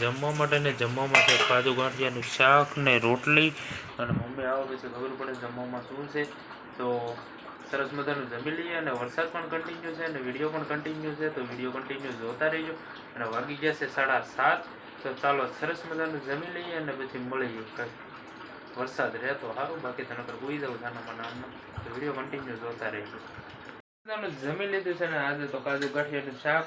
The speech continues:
હતું ને જોરદાર બન્યું હતું, ખાવાની બહુ મજા આવી. ચાલુ વરસાદમાં કાજુ ગાંઠિયાનું શાક એટલે એમાં કાંઈ ઘટે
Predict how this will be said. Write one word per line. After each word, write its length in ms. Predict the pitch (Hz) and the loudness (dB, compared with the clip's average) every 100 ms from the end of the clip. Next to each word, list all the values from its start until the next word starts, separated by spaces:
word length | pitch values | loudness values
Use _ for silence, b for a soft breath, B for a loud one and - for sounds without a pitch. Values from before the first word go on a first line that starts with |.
| 165 | -2
હતું 180 | 170 165 | -4 -4
ને 80 | 147 123 135 | -4 -4 2
જોરદાર 720 | 156 151 151 143 131 156 175 165 | 10 10 12 8 8 10 8 6
બન્યું 200 | 170 175 | 2 2
હતું, 200 | 170 - | 0 -2
ખાવાની 400 | - 131 135 131 120 | 2 4 4 0 -4
બહુ 180 | 135 170 | 0 2
મજા 240 | 175 180 185 | 2 0 2
આવી. 160 | 180 - | 0 4
ચાલુ 300 | 147 156 151 | 4 4 -2
વરસાદમાં 440 | 151 156 151 135 147 | -2 -4 -4 0 0
કાજુ 160 | 151 | 0
ગાંઠિયાનું 500 | 143 151 156 147 131 - | -2 -2 -2 -4 -4 0
શાક 180 | 143 139 | 0 0
એટલે 200 | 139 139 | -2 0
એમાં 200 | 139 127 | -2 -2
કાંઈ 220 | 127 120 | -4 -4
ઘટે 220 | - - | -6 -2